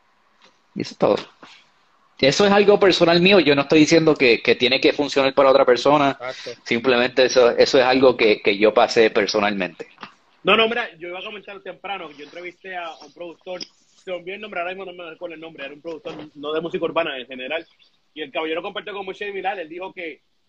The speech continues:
Speaker 3: que él era productor y él coge la mus-, la música que él entiende, pero hay ciertas canciones que él no produce. Si él escucha la letra, que él no, él no se conecta con esa letra, aunque no sea cristiana, él no la va a tra-, aunque sea cristiana, hay canciones que si él se conecta y las trabaja.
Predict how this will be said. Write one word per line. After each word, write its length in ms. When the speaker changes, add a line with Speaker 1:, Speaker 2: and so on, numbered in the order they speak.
Speaker 3:
que 120
él 100
era 220
productor 380
y 40
él 120
coge 160
la 100
mus-, 160
la 180
música 320
que 80
él 60
entiende, 340
pero 260
hay 140
ciertas 260
canciones 340
que 80
él 60
no 80
produce. 500
Si 100
él 60
escucha 320
la 100
letra, 320
que 180
él 140
no, 260
él 160
no 80
se 100
conecta 240
con 80
esa 140
letra, 320
aunque 240
no 80
sea 140
cristiana, 420
él 60
no 80
la 80
va 80
a 40
tra-, 180
aunque 260
sea 100
cristiana, 320
hay 220
canciones 520
que 120
si 140
él 80
se 140
conecta 420
y 40
las 140
trabaja. 380